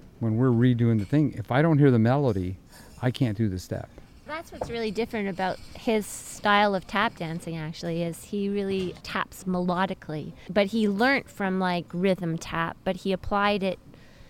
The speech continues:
Speaker 2: in a different way where he used the rhythm tap, but uses it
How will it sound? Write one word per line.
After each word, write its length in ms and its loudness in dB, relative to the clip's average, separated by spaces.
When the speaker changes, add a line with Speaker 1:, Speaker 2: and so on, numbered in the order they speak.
Speaker 2:
in 100 0
a 60 0
different 400 -6
way 280 0
where 180 0
he 180 -8
used 380 -2
the 120 -2
rhythm 460 -2
tap, 560 -6
but 220 -2
uses 520 -4
it 220 -4